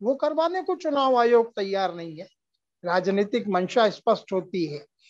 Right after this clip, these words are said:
राजनीतिक जो चेतना है वो शून्य हो चुकी है और उस कारण ये सारे संकट खड़े हो रहे हैं।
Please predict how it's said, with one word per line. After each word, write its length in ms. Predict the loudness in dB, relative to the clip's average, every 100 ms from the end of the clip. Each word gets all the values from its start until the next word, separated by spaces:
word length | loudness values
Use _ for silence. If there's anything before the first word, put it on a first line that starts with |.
| _ -2
राजनीतिक 760 | 4 6 6 6 4 4 0 0 _ _ _ _ -12
जो 160 | -2 -2
चेतना 640 | 0 6 6 8 8 8 8
है 180 | 8
वो 220 | 8 6 4
शून्य 440 | 2 2 6 8
हो 240 | 8 6
चुकी 400 | 2 -4 -6 -8 -10
है 100 | -16 _ _ _ _ _ 6
और 120 | 6
उस 280 | 6 0 4
कारण 440 | 8 10 10 8 2 _ _ _ _ -2
ये 100 | 0
सारे 340 | 4 8 8
संकट 420 | 8 4 4 2 2
खड़े 220 | 0 2
हो 260 | 0 -4
रहे 100 | -12
हैं। 100 | -16